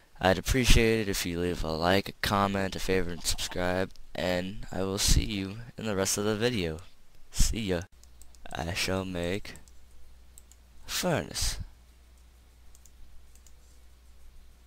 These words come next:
Yeah.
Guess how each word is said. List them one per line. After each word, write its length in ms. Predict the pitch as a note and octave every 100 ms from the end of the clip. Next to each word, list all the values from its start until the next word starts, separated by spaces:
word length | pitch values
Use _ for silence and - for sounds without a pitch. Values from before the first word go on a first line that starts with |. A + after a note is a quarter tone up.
| - - - - - - - - - - - - - - - - - - - -
Yeah. 920 | - A#2 G#2+ G#2 G2 F#2 E2+ D2+ C2